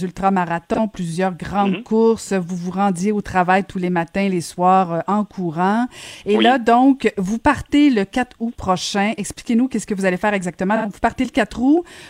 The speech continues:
Speaker 1: vous quittez Percé et vous allez jusqu'au sommet du Mont, du Mont-Royal. Mais comment ça se passe
Speaker 2: Oui.
Speaker 1: concrètement ?
Speaker 2: Oui, bah c'est ça. Donc, euh, en fait, je vais prendre le bus,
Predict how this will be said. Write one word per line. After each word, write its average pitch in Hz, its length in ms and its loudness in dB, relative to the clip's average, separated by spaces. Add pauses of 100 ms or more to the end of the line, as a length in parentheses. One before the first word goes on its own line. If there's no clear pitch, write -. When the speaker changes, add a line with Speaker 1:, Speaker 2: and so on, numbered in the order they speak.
Speaker 1:
vous 208 100 -4
quittez - 260 -2
Percé 277 800 0
et 262 180 2
vous 233 260 -2
allez 240 200 2
jusqu'au 262 440 -4
sommet 226 340 2
du 202 200 -4
Mont, 202 340 2
du 190 180 -2
Mont-Royal. 190 560 0
Mais 180 80 -2
comment 254 200 2
ça 294 140 0
se - 80 -4
passe 240 180 2
Speaker 2:
Oui. 262 60 -10
Speaker 1:
concrètement ? 180 520 -4 (720)
Speaker 2:
Oui, 135 260 0
bah 127 220 -2
c'est - 120 -4
ça. 120 140 2
Donc, 110 260 -2
euh, 107 180 2
en 104 80 2
fait, 131 140 -2
je - 80 -6
vais 120 80 0
prendre 131 260 -2
le 127 80 4
bus, 131 260 0